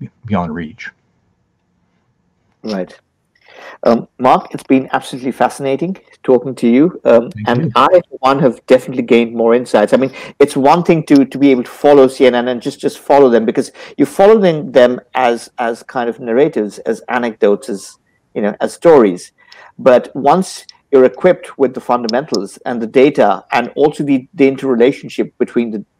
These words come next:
Speaker 2: between the data, right? The relative strengths and weaknesses of what can override what, right? In terms of these permutations and combinations that you articulated,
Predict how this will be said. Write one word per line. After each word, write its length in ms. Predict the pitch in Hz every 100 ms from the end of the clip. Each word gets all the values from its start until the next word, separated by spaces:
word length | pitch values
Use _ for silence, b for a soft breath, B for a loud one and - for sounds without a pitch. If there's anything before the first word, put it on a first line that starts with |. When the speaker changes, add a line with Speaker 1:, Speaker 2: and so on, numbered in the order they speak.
| _ -
Speaker 2:
between 260 | 110 113
the 80 | 104
data, 340 | 104 117 - 101
right? 220 | 113 151
The 80 | 123
relative 420 | 120 120 120 107 B B B
strengths 460 | - - 135 131
and 120 | 127 117
weaknesses 460 | 127 117 113 -
of 140 | 113 101
what 280 | 123 123 - _
can 360 | - 123 123 117
override 500 | - 123 113 113 107 101 -
what, 360 | 113 - -
right? 240 | - 107 147
In 120 | -
terms 240 | 117 113 110
of 60 |
these 240 | 110 107 - b b
permutations 540 | - 117 117 113 - 101
and 140 | 107
combinations 640 | 101 120 139 113 104 - 104
that 180 | -
you 80 | 113
articulated, 640 | 113 107 104 104 104 101